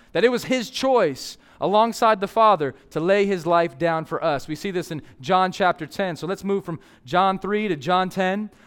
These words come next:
verse seventeen. "For this reason the Father loves me, because I lay down my life, that I may take it up again. No one takes it from me," says Jesus.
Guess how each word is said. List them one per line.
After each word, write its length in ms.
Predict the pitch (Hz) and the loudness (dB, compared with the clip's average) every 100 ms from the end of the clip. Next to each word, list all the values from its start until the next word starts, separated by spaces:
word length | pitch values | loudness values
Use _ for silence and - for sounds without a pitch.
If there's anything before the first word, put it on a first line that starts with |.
| _ 160 | _ -4
verse 180 | 175 | -2
seventeen. 580 | - 190 180 - 214 151 - - | 0 0 0 -4 -4 -6 -10 -6
"For 180 | 196 190 | -2 2
this 240 | 214 233 202 | 2 0 -2
reason 400 | 247 262 180 170 | -2 -2 -2 -4
the 100 | 151 | -2
Father 340 | 202 202 185 | -2 0 2
loves 280 | 185 190 139 | 2 0 -2
me, 240 | 117 101 _ _ _ _ _ _ | -12 -14 _ _ _ _ _ _
because 280 | 202 220 185 | -2 0 4
I 100 | 202 | 4
lay 360 | 180 196 240 | 4 4 2
down 280 | 202 214 220 | 2 2 2
my 140 | 202 196 | 0 2
life, 540 | 180 143 104 - _ _ _ _ | 0 0 -8 -20 _ _ _ _
that 120 | 165 | 0
I 80 | 202 | 2
may 160 | 208 156 | 2 -2
take 360 | - 226 220 | -4 -4 -2
it 80 | 208 | 2
up 160 | 208 190 | 2 2
again. 460 | 180 160 123 92 - _ - | -2 -2 -2 -8 -18 _ -2
No 160 | 233 | 2
one 200 | 285 247 | 4 2
takes 300 | 185 214 - | 2 0 0
it 120 | 180 | -6
from 220 | - 151 139 | -2 -4 -4
me," 100 | 123 | -6
says 260 | 135 123 | -8 -8
Jesus. 520 | 117 135 147 185 - | -8 -10 -10 -16 -20